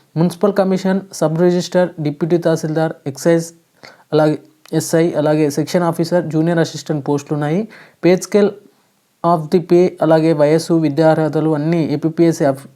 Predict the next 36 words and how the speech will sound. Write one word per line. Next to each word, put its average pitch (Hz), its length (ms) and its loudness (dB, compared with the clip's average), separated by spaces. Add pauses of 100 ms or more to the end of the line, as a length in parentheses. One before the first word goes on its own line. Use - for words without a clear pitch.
(180)
అఫీషియల్ 165 360 0
వెబ్‌సైట్‌లో 156 400 -2
పొందుపరిచినట్లు 151 680 -4
కూడా 147 180 0
కొంత 139 220 -2
ఇన్ఫర్మేషన్ 147 460 -4
ఇక్కడ 143 140 -8 (100)
క్లియర్‌గా 139 320 -4
చెక్ 131 200 -8
చేసుకోవచ్చు. 139 380 -4 (500)
అలాగే 185 280 2
వీటికి 190 240 2
సంబంధించి 185 440 0
రేపటి 175 280 2
నుంచి 175 180 -2
అయితే 165 180 0
అప్లికేషన్స్ 165 520 -4
అయితే 156 180 -2
కొనసాగుతున్నాయండి. 147 880 -4 (560)
ఇక 151 100 -4 (840)
డిసెంబర్ 196 460 0
ట్వంటీ 165 320 0
ఫస్ట్ 175 260 -2 (100)
నుంచి 170 220 -2 (160)
జనవరి 170 320 0 (120)
పది, 160 180 2 (180)
రెండు 147 200 -4
వేల 156 140 0
ఇరవై 147 220 -2
నాలుగు 151 240 -4
వరకు 151 240 -4
అప్లికేషన్ 156 460 -6
అయితే 139 200 -8
స్వీకరిస్తున్నట్లు 147 800 -4
కూడా 143 140 -2 (200)
కొంత 135 200 -4